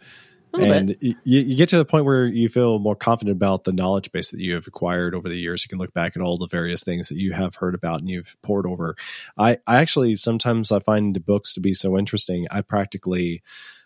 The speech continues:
Speaker 2: go back and take really detailed notes about what I'm listening to in an audiobook over in Bear app, because I wanna refer about those things as I am maybe instructing the kids and introduce some ideas to them that I learned from a book. So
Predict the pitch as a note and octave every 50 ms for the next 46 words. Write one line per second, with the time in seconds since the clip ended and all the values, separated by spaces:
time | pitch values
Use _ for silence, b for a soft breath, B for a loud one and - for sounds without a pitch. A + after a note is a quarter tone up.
0 | B B - - D#3 D3 D#3 D3+ C#3 - - B2+ A#2 - C3 B2+ A2+ G#2 F#2+ -
1 | - C#3+ B2+ C3+ C#3 C3+ C#3 D3 D3+ D3+ C3+ B2+ A2 G2+ A#2 A#2 A2 - A2+ G#2
2 | F2 G2 G2+ G#2+ A2+ G#2+ G2+ F#2+ - G#2 F#2+ - F#2+ F#2 F2+ F#2 G2 G#2 G#2 G#2
3 | G2+ G2+ G2 F#2+ F#2 G2 G#2+ G#2+ - G#2 G2+ F#2+ F#2 - - G#2+ G2+ F#2+ F#2 F2+
4 | F2 F2+ F2 F2+ G2+ A2+ A2+ G2 F2 E2 - F2 F2 E2 E2 - - - A2 G#2+
5 | G#2 F2+ G2 G2 F2+ - F#2 F#2 F2 F2 E2 - F#2+ G#2 A#2+ A#2+ F#2 D2+ D#2+ D#2+
6 | D#2 - _ _ B B B B B B - F#2+ G2+ G2 F#2+ G2 G2 G2+ G2 F#2
7 | F#2 F2+ - - G2+ G2 F#2 F2+ _ _ - - - F#2+ F#2+ F#2+ F#2+ - F#2+ F#2+
8 | F2+ - - G#2 G2 F#2+ F#2+ F#2 - F2 E2+ - F2+ F2 F2 F2 E2+ E2+ E2+ E2+
9 | E2+ D#2 - _ - A2+ A2 G#2 G2 G2 F#2+ F2+ E2+ - - G#2+ G#2 - F#2+ F2
10 | F2 - - - A2+ G#2+ G2+ F#2 F#2 F2+ F#2 F2+ F2 - - - F2+ F2+ - -
11 | E2 E2 E2 D#2+ D#2+ - E2 F2+ F#2+ - - - D#2+ F2 E2 D#2+ D#2 E2 E2+ E2+
12 | E2 E2+ F2 E2+ F2 - - F2+ D#2+ F2 - - A2 G#2+ - - - _ b b
13 | b b b b b b b b - - - E2+ D2+ D2+ D#2 E2+ -